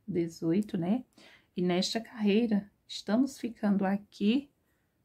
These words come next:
é, com um total de vinte e oito pontos. Vamos iniciar agora a nossa carreirinha de número dezenove, onde eu já vou fazer aqui a minha primeira diminuição.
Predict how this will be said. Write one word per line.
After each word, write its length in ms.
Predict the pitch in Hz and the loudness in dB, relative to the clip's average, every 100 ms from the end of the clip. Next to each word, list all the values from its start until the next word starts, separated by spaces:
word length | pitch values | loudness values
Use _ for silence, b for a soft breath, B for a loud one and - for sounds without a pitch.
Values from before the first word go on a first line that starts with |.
| _ _ | _ _
é, 220 | 190 190 | -4 -2
com 260 | 180 - 185 | -2 -2 0
um 60 | 185 | 0
total 480 | 196 - 190 190 | -4 -4 -2 0
de 180 | 185 185 | 0 -2
vinte 500 | 180 196 269 294 - | 0 2 4 4 2
e 80 | 277 | 2
oito 360 | 262 254 302 339 | 2 2 0 -4
pontos. 720 | - 170 165 226 - - - _ _ _ _ _ _ _ _ _ | -4 -8 -8 -12 -16 -18 -20 _ _ _ _ _ _ _ _ _
Vamos 460 | 185 175 190 220 196 | -2 2 4 4 4
iniciar 600 | 180 180 180 - 180 180 | 2 2 0 -2 0 0
agora 300 | 175 180 180 | 0 0 2
a 20 | |
nossa 340 | 180 180 - | 0 -2 -6
carreirinha 640 | 202 - 175 180 175 180 185 | -8 -4 -2 -2 0 0 0
de 140 | 180 | 0
número 500 | 175 175 175 175 175 - _ _ _ | -2 -2 -4 -4 -8 -12 _ _ _
dezenove, 1120 | 220 202 214 240 220 170 180 180 180 214 330 - b b b b _ - | -18 -2 -2 0 0 0 0 -2 0 2 2 0 b b b b _ 0
onde 420 | 247 285 277 233 | 4 6 6 4
eu 80 | 220 | 4
já 180 | 214 | 4
vou 280 | 214 208 247 | 4 4 2
fazer 440 | 269 - 240 226 233 | 0 -2 -2 0 0
aqui 240 | 220 - | -2 2
a 60 | 214 | 4
minha 260 | 214 202 | 8 6
primeira 540 | 202 208 196 208 247 247 | 4 2 2 2 2 0
diminuição. 1000 | 247 240 240 254 285 - 214 196 180 | 2 4 4 4 0 -4 0 0 0